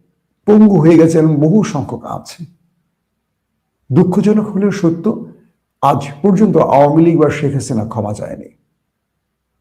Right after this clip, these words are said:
একটা দেশে অবৈধ পথে ক্ষমতায় থাকার জন্য তিনি এত মানুষ মারলেন, কিন্তু ক্ষমা চাননি। যেই সেনাবাহিনীর কিছু বিতর্কিত ব্যক্তি,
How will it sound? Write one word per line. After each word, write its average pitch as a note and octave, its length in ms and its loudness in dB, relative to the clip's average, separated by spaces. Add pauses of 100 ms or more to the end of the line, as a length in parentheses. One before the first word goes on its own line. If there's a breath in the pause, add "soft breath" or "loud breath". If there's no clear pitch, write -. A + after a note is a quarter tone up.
(920)
একটা - 180 -4
দেশে E3+ 540 2
অবৈধ F#3+ 500 4
পথে D3 400 2
ক্ষমতায় G3+ 600 0
থাকার A2 320 -6
জন্য A#2+ 520 -6
তিনি F#3 360 4
এত C#3 300 0
মানুষ G#3+ 440 0
মারলেন, B2 760 2 (720)
কিন্তু D#3+ 180 -2
ক্ষমা A#2+ 280 -6
চাননি। - 440 -12 (1080)
যেই D3+ 520 0
সেনাবাহিনীর F#3 840 2
কিছু G#3+ 380 0
বিতর্কিত F3+ 760 0
ব্যক্তি, D#3 760 -2